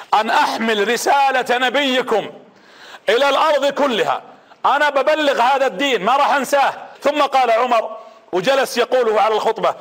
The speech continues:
على المنبر: "اللهم إني ضعيف فقوّني، اللهم إني شديد فليني، اللهم إني بخيل فسخني."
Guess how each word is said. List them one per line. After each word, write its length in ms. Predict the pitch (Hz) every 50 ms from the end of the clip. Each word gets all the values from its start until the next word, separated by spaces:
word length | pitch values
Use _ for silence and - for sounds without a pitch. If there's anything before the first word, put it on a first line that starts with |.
| - - -
على 180 | 156 202 226
المنبر: 440 | 226 233 240 233 214 202 180 - - - - - - -
"اللهم 440 | 202 240 262 277 262 240 262 247 247
إني 300 | 269 254 247 240 247 247
ضعيف 420 | 233 233 240 214 240 233 214 165 226
فقوّني، 760 | 214 180 202 214 220 202 226 220 208 202 202 185 156 113 - - - - - - - - - - - - - - - - - 190
اللهم 420 | 220 269 294 277 269 285 285 285
إني 340 | 277 277 262 262 269 269 247
شديد 580 | - 277 269 233 269 277 269 254 262 269 247
فليني، 840 | 214 254 262 254 254 240 247 262 240 233 233 226 202 - - - - - - - - - - - - 175
اللهم 420 | 214 262 277 269 247 269 262 262
إني 340 | 277 262 254 254 254 262 254
بخيل 560 | 226 269 - - 262 277 269 254 254 247 233
فسخني." 680 | 214 254 233 - 254 226 - - 254 240 233 196 - -